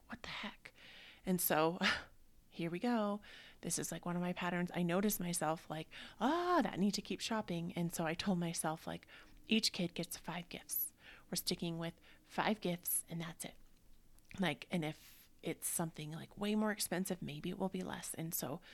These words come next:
I did. I got caught up in the Cyber Monday and the Black Friday, but I feel like I'm done. It's, like, the first of December, and it does, it feels like I'm done. And I'm gonna really just be like, "Shelly,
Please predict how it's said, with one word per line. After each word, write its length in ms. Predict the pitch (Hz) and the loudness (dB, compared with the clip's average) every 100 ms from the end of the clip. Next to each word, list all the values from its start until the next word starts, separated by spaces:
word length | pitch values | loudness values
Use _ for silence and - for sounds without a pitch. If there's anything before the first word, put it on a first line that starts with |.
| - - - | -18 -20 -8
I 100 | 170 | -6
did. 320 | 165 170 185 - | 0 0 0 -2
I 100 | 160 - | -10 -6
got 220 | - - | -6 -4
caught 200 | 190 196 | -2 -2
up 180 | 196 185 | -2 -2
in 140 | 175 | 0
the 240 | 170 170 175 - - - - | 0 -2 -4 -14 -18 -18 -8
Cyber 400 | - 180 185 214 | -4 0 4 6
Monday 440 | 208 214 214 208 208 | 6 6 6 4 2
and 120 | 180 | 0
the 60 | 175 | 0
Black 280 | 180 190 | 0 -2
Friday, 300 | - 170 190 | -2 0 0
but 120 | 190 165 | 2 0
I 40 | |
feel 340 | - - 196 | -2 -2 0
like 260 | 220 233 - - | 0 -2 -6 -6
I'm 160 | 165 160 | -6 -4
done. 380 | 156 - 170 - - | -4 -6 -10 -12 -4
It's, 300 | 190 185 - | -2 0 0
like, 260 | 170 165 - | -2 -6 -8
the 100 | 180 - | -12 -4
first 320 | 160 190 - | -4 -2 -4
of 100 | 202 | -4
December, 540 | 185 - 175 190 214 - | -4 -2 -2 0 -2 -2
and 120 | 175 | -4
it 100 | - | -2
does, 400 | 175 151 - - - | -2 -2 -2 -4 -4
it 140 | 175 | -4
feels 200 | - 196 | -4 -4
like 120 | 214 208 | -4 -2
I'm 120 | 190 | 0
done. 260 | 220 180 147 | 2 0 -2
And 100 | 170 | 0
I'm 80 | |
gonna 180 | 170 170 | 0 0
really 260 | 165 180 185 | 0 0 0
just 200 | 180 - | -2 -4
be 140 | 170 | -6
like, 200 | 160 165 - - - - - | -6 -8 -14 -16 -16 -18 -10
"Shelly, 500 | - - 165 151 185 | -2 2 2 0 -8